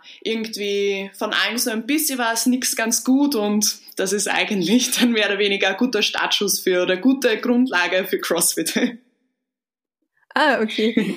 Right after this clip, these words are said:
Speaker 1: <laughs>
Speaker 2: Aber würdest du sagen, dass man auch mit CrossFit anfangen kann, wenn man noch absolut unsportlich ist?
Speaker 1: Absolut, auf jeden Fall. Eben grad, weil man bei den Basics startet, wie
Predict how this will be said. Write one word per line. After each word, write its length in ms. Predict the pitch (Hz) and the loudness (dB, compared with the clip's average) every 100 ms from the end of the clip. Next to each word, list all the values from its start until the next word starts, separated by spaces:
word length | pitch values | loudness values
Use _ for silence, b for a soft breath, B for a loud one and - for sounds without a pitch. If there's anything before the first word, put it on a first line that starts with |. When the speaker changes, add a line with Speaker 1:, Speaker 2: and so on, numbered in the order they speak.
| 302 | -8
Speaker 1:
<laughs> 100 | - | -2
Speaker 2:
Aber 340 | 208 202 214 | 0 2 4
würdest 200 | 220 247 | 4 4
du 60 | 247 | 0
sagen, 200 | 214 226 | 0 0
dass 120 | 233 | 0
man 100 | 233 | 0
auch 300 | 214 214 - - | 0 -2 -4 -8
mit 200 | 233 208 | -2 -2
CrossFit 300 | - 220 226 | -2 -4 -2
anfangen 440 | - 214 247 240 220 | -2 -2 2 2 2
kann, 180 | 220 214 | 0 2
wenn 100 | 208 | 2
man 80 | 196 | 0
noch 180 | 196 | -2
absolut 480 | - 196 - 214 214 | -4 -6 -4 -4 -2
unsportlich 800 | - 196 196 - 233 226 247 - | 0 -2 -2 -4 -4 -2 -4 -4
ist? 240 | 277 - - - - - | -8 -8 -16 -20 -6 -2
Speaker 1:
Absolut, 760 | 180 175 - 165 156 151 - | 0 0 -2 0 -2 -4 -6
auf 140 | 170 - | -8 -2
jeden 360 | 185 202 196 | -2 0 -2
Fall. 480 | 185 151 160 180 185 - | -2 0 0 0 -2 -2
Eben 260 | 220 233 | 0 0
grad, 360 | 220 180 180 190 | 0 0 0 0
weil 120 | 180 | 0
man 240 | 180 175 175 | 2 0 0
bei 80 | 180 | 0
den 180 | 180 180 | 0 2
Basics 460 | 180 196 196 202 | 2 2 0 0
startet, 680 | - - 147 180 196 185 175 | -2 0 0 0 0 -2 0
wie 340 | 180 180 185 | 0 0 -2